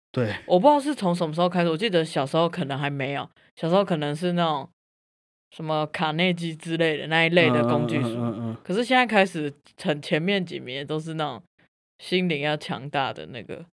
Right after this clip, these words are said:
Speaker 1: 我
Speaker 2: 所以我觉得调剂身心已经是越来越重要的事了。
Speaker 1: 对啊，就对于我们现在这个社会来说，
Speaker 2: 对啊。
Speaker 1: 我们可能没有那么多，呃，应该说啦，上一代的人帮我们打拼下来很多事情。
Speaker 2: 嗯。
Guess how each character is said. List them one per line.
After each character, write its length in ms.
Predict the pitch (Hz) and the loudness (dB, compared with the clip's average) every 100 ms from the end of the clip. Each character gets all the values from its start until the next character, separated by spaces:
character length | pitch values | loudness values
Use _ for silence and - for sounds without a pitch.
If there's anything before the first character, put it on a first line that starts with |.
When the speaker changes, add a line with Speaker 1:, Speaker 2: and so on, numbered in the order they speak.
| - | -2
Speaker 1:
我 80 | |
Speaker 2:
所 100 | 208 | 2
以 120 | 214 196 _ _ _ _ | 2 -2 _ _ _ _
我 80 | 170 | -4
觉 80 | 170 | -2
得 60 | |
调 200 | 185 185 | 0 0
剂 200 | 156 185 | 2 0
身 200 | 175 170 | -2 -4
心 160 | 156 160 | -6 -8
已 60 | 139 | -8
经 160 | 143 | -8
是 340 | 151 151 143 151 _ - | -8 -8 -10 -12 _ -6
越 140 | 170 | -2
来 80 | 147 | 0
越 100 | 156 | 0
重 240 | 143 143 | -4 -8
要 180 | 135 127 | -8 -10
的 60 | 87 | -10
事 260 | - - | -16 -18
了。 100 | - - _ | -20 -20 _
Speaker 1:
对 120 | - | 2
啊， 80 | 143 | 4
就 100 | 151 | 4
对 200 | 165 175 | 4 4
于 40 | 139 | 4
我 140 | 120 | 2
们 140 | 110 113 | 0 0
现 140 | 139 | 0
在 60 | 123 | 0
这 100 | 127 | 0
个 100 | 117 | -4
社 220 | - 110 | -2 -2
会 160 | 107 104 | -2 -4
来 180 | 87 | -8
说， 340 | - - - - _ | -14 -18 -18 -20 _
Speaker 2:
对 120 | 190 | 6
啊。 140 | 170 143 | 6 6
Speaker 1:
我 60 | |
们 120 | 151 | 4
可 140 | 156 160 | 4 4
能 120 | 131 | 4
没 180 | 131 165 | 6 6
有 160 | 185 | 6
那 80 | 131 | 6
么 140 | 170 131 | 4 4
多， 340 | 127 120 120 - _ _ _ _ _ - | 2 0 -2 -8 _ _ _ _ _ -2
呃， 200 | 113 101 | -2 0
应 100 | 170 | 2
该 140 | 180 175 | 4 4
说 220 | 165 143 | 6 6
啦， 240 | 135 104 120 | 6 4 -2
上 260 | - 196 | 4 4
一 40 | 151 | 6
代 260 | 151 147 | 6 6
的 160 | 123 123 | 4 2
人 240 | 117 110 | 2 2
帮 140 | 110 160 | 4 6
我 60 | |
们 140 | 131 110 | 6 2
打 220 | 120 98 | 0 0
拼 160 | - | -2
下 160 | 120 139 | 0 0
来 120 | 101 | 0
很 160 | 101 113 | -4 -6
多 180 | 101 104 | -6 -6
事 160 | - | -6
情。 220 | 104 - - | -8 -10 -6
Speaker 2:
嗯。 340 | 208 214 180 | 0 0 0